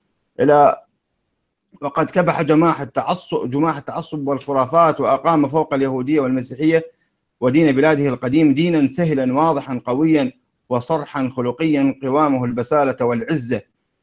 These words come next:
واستطاع في جيل واحد من أن ينتصر في مائة معركة، وفي قرن راح ينشئ دولة عظيمة، وأن يبقى إلى يومنا هذا قوة ذات خطر عظيم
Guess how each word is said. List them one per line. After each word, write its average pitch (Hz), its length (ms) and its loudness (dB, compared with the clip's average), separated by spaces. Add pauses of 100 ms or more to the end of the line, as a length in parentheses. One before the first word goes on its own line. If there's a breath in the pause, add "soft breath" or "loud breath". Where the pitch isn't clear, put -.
واستطاع 139 720 0 (440)
في 139 160 2
جيل 170 320 2
واحد 151 240 2
من 139 120 0
أن 139 120 6
ينتصر 151 400 0
في 131 180 -2
مائة 160 320 2
معركة، 143 460 -2
وفي 123 260 -4
قرن 151 440 0
راح 147 260 0
ينشئ 147 420 0
دولة 147 320 0
عظيمة، 143 540 0 (340)
وأن 131 300 2
يبقى 143 640 2
إلى 135 180 0
يومنا 143 480 0
هذا 135 180 0
قوة 147 380 -2
ذات 135 300 -4
خطر 135 460 -6
عظيم 139 520 0